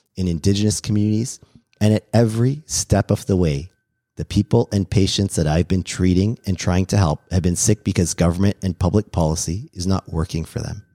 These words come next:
You know, politicians see the world from thirty thousand feet.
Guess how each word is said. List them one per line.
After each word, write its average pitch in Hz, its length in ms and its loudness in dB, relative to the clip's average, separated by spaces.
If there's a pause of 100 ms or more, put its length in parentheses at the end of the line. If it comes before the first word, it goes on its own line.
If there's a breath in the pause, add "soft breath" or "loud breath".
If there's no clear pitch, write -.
(400)
You 113 60 -4
know, 110 60 2
politicians 139 680 0
see 139 100 2
the 127 80 4
world 113 260 2
from - 160 -4
thirty 104 320 2
thousand 92 400 0
feet. - 300 -8